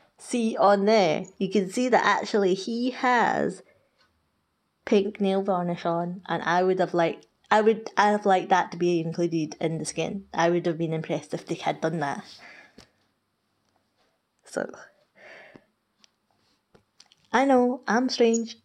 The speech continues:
I like to look at things differently. <laughs> But yes, I don't like that he's in flip-flops,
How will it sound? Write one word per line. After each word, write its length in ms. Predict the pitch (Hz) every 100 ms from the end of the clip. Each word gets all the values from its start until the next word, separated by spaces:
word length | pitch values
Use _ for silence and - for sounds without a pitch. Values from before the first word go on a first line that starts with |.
| -
I 100 | 190
like 200 | 226 226
to 80 | 233
look 120 | 226
at 180 | 220 -
things 480 | 214 214 - - _ _ _
differently. 600 | - 208 196 196 202 202 - - - -
<laughs> 560 | 220 - - - - - _ - - - - _ _ -
But 140 | 202
yes, 220 | 175 - - -
I 380 | 190 233 269 285 285
don't 180 | 254
like 240 | 208 196 190
that 100 | 151
he's 280 | 170 175 160
in 360 | 170 165 175 - _ _ -
flip-flops, 600 | 156 - 156 139 - -